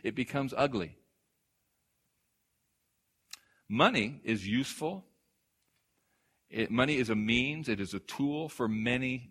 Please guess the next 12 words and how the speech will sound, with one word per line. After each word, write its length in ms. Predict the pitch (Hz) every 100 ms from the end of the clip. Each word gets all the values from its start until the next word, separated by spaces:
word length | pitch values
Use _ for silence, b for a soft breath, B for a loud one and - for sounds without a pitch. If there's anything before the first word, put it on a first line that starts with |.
| 101
good 440 | 104 110 110 107 -
things. 640 | - 101 87 73 - - -
Money 460 | - 107 131 147 151
can 460 | - - 127 127 127
be 360 | 117 113 110 -
enjoyed, 720 | 101 87 95 92 82 71 67 - _ _ _ _ _ _ _ _ _ _
but 140 | 101 85
not 240 | 90 87
if 100 | 85
we 140 | 85
love 300 | 78 80 80
it. 260 | 65 - -